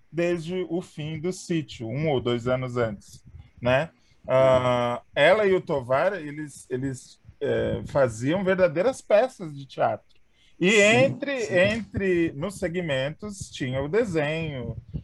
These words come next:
Speaker 1: ah, e fazia merchan, como todo programa.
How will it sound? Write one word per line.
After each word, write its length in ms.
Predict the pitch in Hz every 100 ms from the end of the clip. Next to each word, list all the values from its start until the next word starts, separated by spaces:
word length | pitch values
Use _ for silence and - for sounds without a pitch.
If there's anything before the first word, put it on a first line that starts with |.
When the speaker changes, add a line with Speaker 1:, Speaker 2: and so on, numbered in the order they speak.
| -
Speaker 1:
ah, 300 | 110 107 107 104
e 260 | 120 113
fazia 380 | - 143 113 117
merchan, 640 | 147 196 - 147 131 151 -
como 200 | 120 120
todo 240 | 139 143
programa. 500 | 202 233 196 139 110